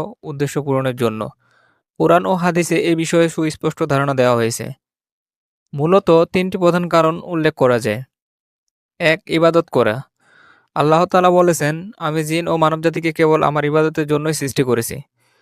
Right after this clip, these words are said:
সূরা আয-যারিয়াত, আয়াত নাম্বার ছাপ্পান্ন। মানুষের প্রধান দায়িত্ব হলো আল্লাহর প্রতি অনুগত্য প্রকাশ করা, তার আদেশ মানা এবং তার সন্তুষ্টির জন্য জীবন পরিচালনা করা। দুই নাম্বার, পরীক্ষা নেওয়া। পৃথিবীতে আল্লাহ তাআলা মানুষের জন্য এটি পরীক্ষাগার হিসেবে বানিয়েছেন।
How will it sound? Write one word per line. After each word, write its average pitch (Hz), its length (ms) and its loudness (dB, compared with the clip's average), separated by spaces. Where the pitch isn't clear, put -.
সূরা 165 520 2
আয-যারিয়াত, 151 500 2
আয়াত 143 240 0
নাম্বার 147 260 -4
ছাপ্পান্ন। 120 560 -6
মানুষের 165 340 -2
প্রধান 180 320 2
দায়িত্ব 170 320 2
হলো 160 200 0
আল্লাহর 156 320 0
প্রতি 160 220 -6
অনুগত্য 156 400 -6
প্রকাশ 147 280 -2
করা, 143 360 -4
তার 139 140 0
আদেশ 143 340 2
মানা 143 440 -6
এবং 147 240 -8
তার 151 120 -2
সন্তুষ্টির 160 460 -8
জন্য 156 280 -6
জীবন 151 220 -8
পরিচালনা 143 440 -4
করা। 110 300 -4
দুই 160 120 2
নাম্বার, 180 320 -2
পরীক্ষা 185 360 -2
নেওয়া। 117 320 -2
পৃথিবীতে 185 540 0
আল্লাহ 165 260 4
তাআলা 175 180 0
মানুষের 160 380 -2
জন্য 160 240 -2
এটি 151 220 0
পরীক্ষাগার 156 480 0
হিসেবে 151 260 -2
বানিয়েছেন। 123 560 -6